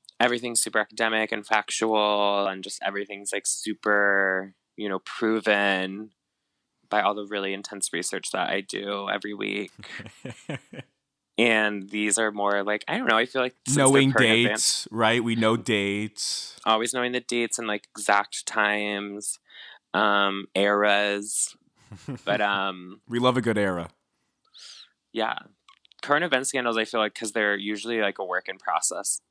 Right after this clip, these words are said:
Speaker 1: a work in process, a work in progress.
Speaker 2: And a
Speaker 1: That's the
Speaker 2: work in
Speaker 1: phrase.
Speaker 2: process.
Speaker 1: It's definitely a process. I feel like we are finding stuff out every day. Like, last time we did this,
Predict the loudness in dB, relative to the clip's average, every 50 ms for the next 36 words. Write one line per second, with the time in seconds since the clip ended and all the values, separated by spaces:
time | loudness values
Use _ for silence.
0 | _ _ _ -6 -4 -4 -4 -6 -6 -8 -8 -8 -8 -6 -6 -4 -4 -2 -4 -4
1 | -6 -8 -12 -12 -10 -8 -2 2 4 4 4 4 2 0 2 4 4 4 4 4
2 | 4 6 6 6 4 4 0 -2 0 0 2 4 6 6 6 6 6 6 4 4
3 | 2 4 6 6 6 6 6 2 -2 -2 -2 -4 -8 -12 -16 _ _ _ _ _
4 | _ _ _ _ _ _ -16 -8 0 2 2 2 2 0 -4 -4 -2 0 0 0
5 | 0 0 -2 -4 -4 -4 -4 -6 -8 -8 -10 -14 -20 -20 _ _ _ _ _ _
6 | _ _ _ -8 -8 -6 -4 -2 -4 -4 -4 -4 -6 -6 -6 -6 -4 -4 -6 -6
7 | -4 -2 -2 -2 -2 -2 -6 -8 -8 -8 -8 -4 0 0 0 0 0 -2 -6 -8
8 | -8 -8 -6 -6 -6 -8 -8 -8 -6 -6 -6 -4 0 2 2 2 0 -2 -8 -8
9 | -8 -8 -8 -8 -8 -6 -6 -4 -4 -6